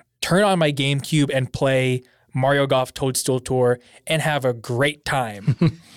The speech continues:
Speaker 1: But, like, I have the new, like, Mario Golf. I don't even remember, I don't even remember the name of it. And it's
Speaker 2: It's
Speaker 1: like, I
Speaker 2: probably just 'cause, like, you know, this is pure speculation, but, like,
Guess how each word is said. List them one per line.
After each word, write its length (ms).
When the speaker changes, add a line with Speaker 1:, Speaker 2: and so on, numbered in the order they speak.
Speaker 1:
But, 120
like, 260
I 60
have 280
the 100
new, 340
like, 380
Mario 440
Golf. 640
I 60
don't 140
even 120
remember, 180
I 60
don't 100
even 180
remember 200
the 80
name 340
of 140
it. 220
And 100
it's 100
Speaker 2:
It's 40
Speaker 1:
like, 120
I 100
Speaker 2:
probably 160
just 220
'cause, 200
like, 300
you 140
know, 160
this 180
is 100
pure 300
speculation, 880
but, 80
like, 280